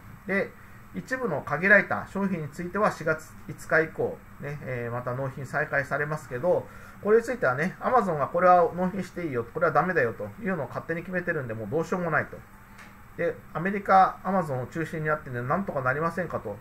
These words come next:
いう質問もいただいてますけど、アメリカAmazonをどうかするということはもう不可能です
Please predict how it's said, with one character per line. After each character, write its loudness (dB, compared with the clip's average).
い -6
う -8
質 -14
問 -4
も -2
い -6
た -2
だ 4
い 0
て -6
ま 0
す -14
け -4
ど、 0
ア 4
メ 6
リ 6
カ 4
Amazon 2
を -4
ど 4
う -2
か 0
す -8
る -4
と -4
い -6
う -6
こ -10
と -2
は 0
も -6
う -12
不 -16
可 4
能 2
で -12
す -18